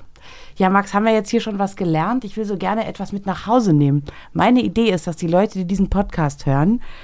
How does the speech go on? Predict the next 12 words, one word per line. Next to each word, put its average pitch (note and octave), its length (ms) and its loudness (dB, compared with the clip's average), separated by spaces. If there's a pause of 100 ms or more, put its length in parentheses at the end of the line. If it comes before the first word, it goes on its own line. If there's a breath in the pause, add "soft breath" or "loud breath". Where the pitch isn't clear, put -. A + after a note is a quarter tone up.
(140)
sich - 200 -6
das - 140 -8
dann F3 160 0
so E3+ 120 2
mitschreiben C#3+ 680 0
können F3 400 -2 (300 loud breath)
und E3 220 -6
dann G3 360 4 (640 loud breath)
genauso G3+ 800 2 (280 loud breath)
kräftig, G3 540 -2
genauso F3 380 0
humorvoll, F3 640 2